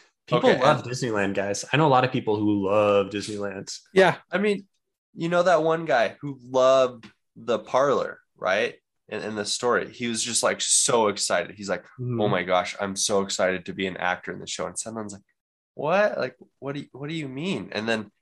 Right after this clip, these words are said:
Speaker 2: and then he gets put in the same group as Senlin. You know, he's, he's the, he's the younger bachelor who's, who's cheating on the older guy, and he's, like, so
Speaker 1: Mm-hmm.
Speaker 2: excited to act, and he's just having the time of his life. And then boom,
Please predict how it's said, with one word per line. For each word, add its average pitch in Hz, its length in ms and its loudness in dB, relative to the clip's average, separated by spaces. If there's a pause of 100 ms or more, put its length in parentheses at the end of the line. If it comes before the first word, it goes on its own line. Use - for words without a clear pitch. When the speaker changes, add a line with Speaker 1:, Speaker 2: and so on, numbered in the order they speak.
(160)
Speaker 2:
and 107 160 -2
then 113 100 0
he 117 120 -8
gets 110 180 -2
put - 400 0 (160)
in 107 120 -8
the 98 100 -4
same 104 600 -4 (480)
group 127 320 0
as 95 240 2
Senlin. 120 400 -2
You 95 120 -10
know, 95 180 -2
he's, 107 300 -10
he's 104 260 -10
the, 85 300 -2 (560)
he's 104 140 -12
the 107 100 -4
younger 101 460 0
bachelor 92 800 -4
who's, 90 440 -8 (100)
who's 95 220 -10
cheating 98 340 -4
on 92 140 -2
the 87 80 -6
older 95 260 -2
guy, 90 120 0
and 101 140 -4
he's, 110 160 -6
like, 104 180 -2
so 104 240 2
Speaker 1:
Mm-hmm. 117 80 0
Speaker 2:
excited 101 500 -2
to - 280 -8
act, 113 360 -4 (500)
and 92 440 -8
he's 101 220 -10
just 101 180 -8
having 104 180 -2
the 98 80 -6
time 98 180 -6
of 98 140 -4
his 95 120 -10
life. 92 320 -2
And 101 80 -14
then 92 120 -6
boom, 87 260 -12